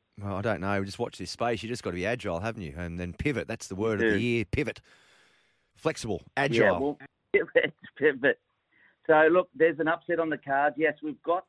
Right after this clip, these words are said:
Speaker 2: uh, the, the Colts at home to the Pats, uh, Chris, and at the moment it's a shutout. We're in the, we're, you know, we're into, it's eleven forty-nine, um, into the third quarter, and the Colts are up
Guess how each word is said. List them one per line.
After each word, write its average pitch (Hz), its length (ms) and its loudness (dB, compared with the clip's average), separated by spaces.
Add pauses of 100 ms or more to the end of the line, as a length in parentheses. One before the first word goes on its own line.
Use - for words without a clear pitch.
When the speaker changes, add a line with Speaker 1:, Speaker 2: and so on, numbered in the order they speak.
(140)
Speaker 2:
uh, 147 380 2 (120)
the, 139 280 -2
the 131 120 -8
Colts 175 320 -2
at 175 80 -8
home 143 720 -4 (600)
to 131 400 -6
the 123 80 -4
Pats, 120 340 -4 (420)
uh, 110 200 -4 (120)
Chris, 110 220 -8 (240)
and 117 340 -2
at 120 140 2
the 117 80 -2
moment 127 460 0 (400)
it's - 100 -12
a 117 60 -14 (120)
shutout. 113 280 2 (240)
We're 120 80 -6
in 120 100 -8
the, 110 160 -12
we're, 117 380 -4
you 117 160 -12
know, 117 160 -8
we're 120 100 -6
into, 120 360 -6
it's - 200 -12
eleven 147 320 -2
forty-nine, 123 720 -2 (540)
um, 117 480 -4
into 113 240 -8
the 101 160 -12 (100)
third 113 400 4
quarter, 117 580 0
and 110 300 -4
the 110 80 -2
Colts 135 340 -4
are 143 80 -2
up 127 120 -2